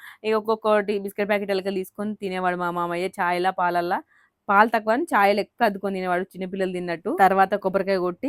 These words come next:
మేమందరం మంచిగా, మాకు పత్తి వెళ్ళాలి, మమ్మల్ని మంచిగా చూసుకోమని మొక్కేసి, ఇక కొన్ని చింతకాయలు అయితే తెంపుకోదాము అని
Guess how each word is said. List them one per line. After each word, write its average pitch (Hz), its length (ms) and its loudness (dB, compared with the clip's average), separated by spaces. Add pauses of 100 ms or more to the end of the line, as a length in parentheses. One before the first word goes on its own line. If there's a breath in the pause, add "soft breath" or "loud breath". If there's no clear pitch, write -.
మేమందరం 185 540 -6
మంచిగా, 175 400 -6
మాకు 180 180 -8
పత్తి 175 260 -8
వెళ్ళాలి, 175 280 -2
మమ్మల్ని 180 280 -10
మంచిగా 170 280 -2
చూసుకోమని 180 440 -2
మొక్కేసి, 180 480 -6 (340 soft breath)
ఇక 190 120 0
కొన్ని 190 200 0
చింతకాయలు 185 400 -2
అయితే 185 240 -2
తెంపుకోదాము 180 640 -2 (220)
అని 185 200 -4